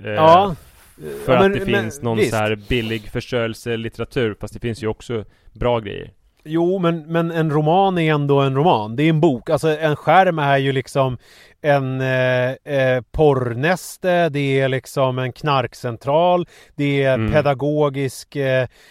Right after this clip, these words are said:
Speaker 2: verksamhet, det är förströelse, det är, eh, alltså, en, en skärm är ju liksom verkligheten. Förstår du vad jag menar? Det är ju liksom
Speaker 1: Mm.
Speaker 2: livet i stort. Och därför så är det ju,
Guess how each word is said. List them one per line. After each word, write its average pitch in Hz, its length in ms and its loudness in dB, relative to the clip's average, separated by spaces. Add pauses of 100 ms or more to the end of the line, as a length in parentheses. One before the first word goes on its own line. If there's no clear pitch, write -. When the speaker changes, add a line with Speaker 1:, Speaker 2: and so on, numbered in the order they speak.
(100)
Speaker 2:
verksamhet, 143 960 0 (120)
det 135 460 -6
är 127 200 2 (260)
förströelse, 156 1300 0
det 131 600 -4
är, 127 200 0 (360)
eh, 135 400 0
alltså, 160 180 0
en, 160 340 -2
en 165 120 -4
skärm 180 340 4
är 151 180 0
ju 147 120 0
liksom 143 480 -4
verkligheten. 143 1080 2
Förstår 151 200 0
du 156 60 4
vad 156 80 2
jag 170 40 2
menar? 151 120 2
Det 143 80 -2
är 165 40 0
ju 180 100 4
liksom 143 320 0
Speaker 1:
Mm. 147 100 -2
Speaker 2:
livet 190 400 -2
i 135 60 -8
stort. - 360 -4 (200)
Och 143 200 -10
därför 156 340 2
så 190 140 -2
är 156 180 4
det 143 60 0
ju, 135 320 0